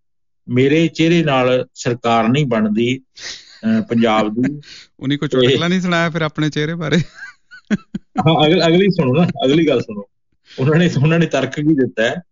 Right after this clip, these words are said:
Speaker 2: ਹੂੰ।
Speaker 1: ਹੁਣ ਇਹ, ਇਹ, ਇਹ ਪੁਸ਼ਟੀ ਨਹੀਂ ਇਸ ਖਬਰ ਦੀ, ਤੁਸੀਂ ਇਹ ਨਾ ਸਮਝੋ ਵੀ ਇਹ ਸਹੀ ਖਬਰ
Speaker 2: ਇਹ
Speaker 1: ਹੈ।
Speaker 2: ਜੰਤਰ ਮੰਤਰ ਵਾਲੀ ਆ।
Speaker 1: ਇਹ ਜੰਤਰ ਮੰਤਰ ਵਾਲੀ ਖਬਰ ਹੈ।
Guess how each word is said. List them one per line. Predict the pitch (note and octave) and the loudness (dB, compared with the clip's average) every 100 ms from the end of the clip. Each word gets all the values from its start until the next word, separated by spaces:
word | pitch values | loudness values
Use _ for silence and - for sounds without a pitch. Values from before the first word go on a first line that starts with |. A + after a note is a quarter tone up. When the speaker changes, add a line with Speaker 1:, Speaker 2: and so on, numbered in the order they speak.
| - | -18
Speaker 2:
ਹੂੰ। | G#2+ G#2 A2+ _ C#3+ | -14 -14 -16 _ -2
Speaker 1:
ਹੁਣ | D#3+ | 0
ਇਹ, | A#2 - _ _ _ | -2 -6 _ _ _
ਇਹ, | D3+ F3+ F3 - | 0 0 0 -2
ਇਹ | D3+ F3 | 0 0
ਪੁਸ਼ਟੀ | F3 D3+ - F3+ | 0 -4 0 2
ਨਹੀਂ | G#3 | 2
ਇਸ | G#3 - | 0 -2
ਖਬਰ | C3+ A#2+ | -2 0
ਦੀ, | G#2 F#2 - _ - | 0 -2 -6 _ -10
ਤੁਸੀਂ | F#2 D3+ | -4 0
ਇਹ | |
ਨਾ | F#3 | 2
ਸਮਝੋ | F3+ F3+ E3+ | 4 4 2
ਵੀ | D#3 | 2
ਇਹ | D#3 | 0
ਸਹੀ | D3 C#3+ E3 | 0 0 -2
ਖਬਰ | E3 | 0
Speaker 2:
ਇਹ | - | -2
Speaker 1:
ਹੈ। | |
Speaker 2:
ਜੰਤਰ | E3+ D#3 D3 E3+ | 0 -2 -2 -2
ਮੰਤਰ | E3+ D#3+ E3 | -2 -2 -2
ਵਾਲੀ | D#3 D3 C3+ | -2 -2 -4
ਆ। | D#3 - G3+ - - - - - - - | -8 -4 -2 -2 -6 -14 -14 -12 -12 -8
Speaker 1:
ਇਹ | A#3 - E3 | -6 0 2
ਜੰਤਰ | D#3 D3 D3 | 2 2 2
ਮੰਤਰ | D#3 C3+ F#3 | 2 4 2
ਵਾਲੀ | D#3+ | 2
ਖਬਰ | - F3 G#2 | 2 0 0
ਹੈ। | F#2 - | -2 -6